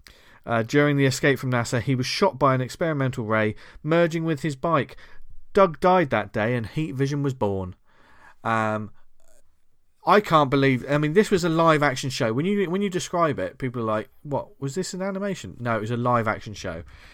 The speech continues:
Um, who knows if it was made, what, what we would have gotten, or where, where careers would have gone, or, you know, what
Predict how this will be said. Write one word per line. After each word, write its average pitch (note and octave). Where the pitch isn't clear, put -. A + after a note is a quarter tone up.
Um, G#2
who A3
knows E3+
if C3+
it D3
was C3
made, C#3
what, C3+
what C3+
we C3+
would C#3
have B2
gotten, C#3
or A#2+
where, C3+
where C#3
careers C#3
would C3+
have A#2+
gone, C3+
or, A#2
you C#3+
know, A2+
what B2+